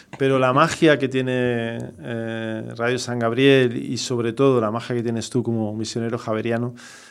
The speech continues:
que lo entiende todo tan bien, en un idioma que no es el tuyo, lo expresas tan bien y tan de corazón y tan de verdad y con tanta autenticidad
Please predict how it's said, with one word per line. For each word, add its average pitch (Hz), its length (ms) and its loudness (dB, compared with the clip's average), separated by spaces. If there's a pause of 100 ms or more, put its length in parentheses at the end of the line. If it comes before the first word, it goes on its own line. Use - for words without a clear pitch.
(180)
que 117 400 0
lo 113 80 -4
entiende 123 420 -2
todo 123 240 2
tan 113 280 -2
bien, 165 420 4
en 123 160 -2
un 127 80 0
idioma 131 420 6
que 110 140 -2
no 113 80 -4
es 117 100 -10
el 110 120 -6
tuyo, 127 360 -2 (460)
lo 127 100 -2
expresas 127 1080 2 (200)
tan 127 300 2
bien 135 400 0
y 120 160 -4
tan 143 320 2
de 139 120 6
corazón 131 480 2
y 117 60 0
tan 123 200 2
de 135 80 6
verdad 123 420 4
y 113 60 -2
con 113 200 -4
tanta 127 380 0
autenticidad 123 1160 -2